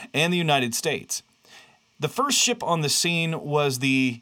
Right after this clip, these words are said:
was from the United States, called the Cyane, led by Navy Lieutenant Isaac Strain.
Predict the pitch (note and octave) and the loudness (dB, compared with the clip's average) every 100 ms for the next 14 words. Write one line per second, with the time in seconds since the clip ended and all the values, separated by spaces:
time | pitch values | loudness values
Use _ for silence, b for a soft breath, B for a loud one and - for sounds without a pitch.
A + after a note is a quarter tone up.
0 | _ - C#3 - E3 D3 C#3 C#3 B2+ A2 | _ -4 -2 0 0 0 2 2 2 0
1 | - A2 D#2 - C#3+ B2 A2+ - E3 D3 | -2 -2 -2 -4 -2 -2 0 0 2 2
2 | A#2+ C#2 - _ _ _ _ _ _ A#2+ | 0 -4 -12 _ _ _ _ _ _ 0
3 | D3+ G3 D#3+ C#3+ C#3 C3 C3 C3 A2+ C#3 | 2 4 4 4 6 4 2 -2 0 0
4 | F#3 G3+ F3 D#3 - C3+ A#2+ A#2 B2 D3+ | 2 0 -2 -4 -2 0 -2 -2 0 0
5 | D#3 D3+ - D#3+ C#3+ A2+ B1+ | 0 -2 -4 -4 -4 -4 -8